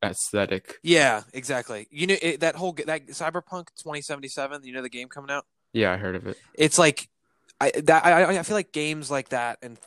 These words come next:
Speaker 2: and s-, and stuff along those lines wouldn't even
Speaker 1: Yeah.
Speaker 2: exist.
Speaker 1: This
Speaker 2: Like,
Speaker 1: movie inspired countless, um,
Speaker 2: Ma-, The
Speaker 1: anime.
Speaker 2: Matrix.
Speaker 1: Yeah, m-,
Speaker 2: Um,
Speaker 1: Matrix.
Speaker 2: I think,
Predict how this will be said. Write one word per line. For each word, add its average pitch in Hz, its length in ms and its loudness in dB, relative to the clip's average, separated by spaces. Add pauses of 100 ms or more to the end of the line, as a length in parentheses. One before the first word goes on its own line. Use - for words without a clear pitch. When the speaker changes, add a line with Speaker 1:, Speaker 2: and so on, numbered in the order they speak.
(120)
Speaker 2:
and 120 200 -10
s-, - 280 -6 (100)
and 117 420 -6
stuff - 300 -2
along 127 260 0
those 117 180 -4
lines 113 280 -4
wouldn't 110 240 -4
even 104 500 -8 (300)
Speaker 1:
Yeah. 113 80 -2
Speaker 2:
exist. 107 600 4
Speaker 1:
This 165 200 6
Speaker 2:
Like, 151 220 8
Speaker 1:
movie 131 340 4 (180)
inspired 123 720 4 (180)
countless, 117 1000 0
um, 101 280 -4
Speaker 2:
Ma-, 135 60 0
The 139 80 4
Speaker 1:
anime. 120 240 4
Speaker 2:
Matrix. 143 960 4
Speaker 1:
Yeah, 120 140 6
m-, 104 200 0
Speaker 2:
Um, 127 640 -6 (240)
Speaker 1:
Matrix. 123 400 4
Speaker 2:
I - 40 0
think, 170 200 -6